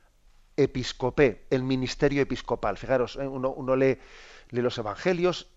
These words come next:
eh, lee las cartas de San Pablo y enseguida ve que desde la segunda generación, después de los apóstoles, ya se les llama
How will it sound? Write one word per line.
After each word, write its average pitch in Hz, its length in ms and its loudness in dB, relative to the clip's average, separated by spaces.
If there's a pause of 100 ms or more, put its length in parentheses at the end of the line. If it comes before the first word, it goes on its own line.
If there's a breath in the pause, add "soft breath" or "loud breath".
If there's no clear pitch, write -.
eh, 123 200 -6
lee 131 120 2
las 127 180 6
cartas 131 380 2
de 117 80 -8
San 117 240 -6
Pablo 165 260 2
y 143 80 0
enseguida 139 480 4
ve 160 180 4 (260 loud breath)
que 139 120 2
desde 123 220 0
la 131 100 4
segunda 170 400 2
generación, 147 680 0 (1120 soft breath)
después 131 380 -2
de 151 60 6
los 139 120 2
apóstoles, 156 540 0
ya 160 120 4
se 139 180 2
les 120 200 0
llama 170 320 4